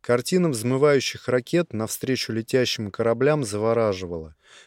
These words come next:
В ней было что-то величественное и красивое, если бы не сама угроза, которую она таила. Постепенно вокруг города начали приземляться целые корабли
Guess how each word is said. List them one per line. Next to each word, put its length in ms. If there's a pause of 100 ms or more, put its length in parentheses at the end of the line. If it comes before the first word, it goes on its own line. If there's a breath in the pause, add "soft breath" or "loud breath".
(180)
В 120
ней 200
было 260
что-то 300
величественное 880
и 40
красивое, 920
если 380
бы 120
не 120
сама 340
угроза, 480
которую 520
она 200
таила. 540 (680 soft breath)
Постепенно 680
вокруг 360
города 380
начали 380
приземляться 760
целые 420
корабли 640